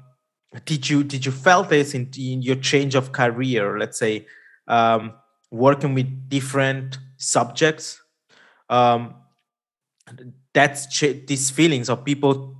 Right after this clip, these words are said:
willing to change, uh, in the way to things and see things.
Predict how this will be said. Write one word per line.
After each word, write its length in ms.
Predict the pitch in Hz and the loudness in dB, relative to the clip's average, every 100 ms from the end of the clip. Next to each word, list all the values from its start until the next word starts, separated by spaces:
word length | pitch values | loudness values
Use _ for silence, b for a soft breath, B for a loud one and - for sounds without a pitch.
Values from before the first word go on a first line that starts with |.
| - - | -20 -8
willing 380 | 131 147 160 156 | 0 2 2 0
to 80 | 139 | -4
change, 720 | - - 131 160 185 - - _ _ _ _ _ _ _ _ | -2 2 2 0 -2 -6 -10 _ _ _ _ _ _ _ _
uh, 280 | 127 127 127 | 2 4 4
in 140 | 135 131 | 2 0
the 100 | 131 | 2
way 240 | 120 120 | 2 2
to 120 | 131 | 0
things 600 | 127 - 123 127 131 131 | -6 -4 -4 -4 -4 -6
and 260 | 131 113 117 | -6 -10 -8
see 340 | - 123 120 120 | -6 -4 -6 -8
things. 600 | - 98 92 92 92 | -8 -10 -10 -12 -12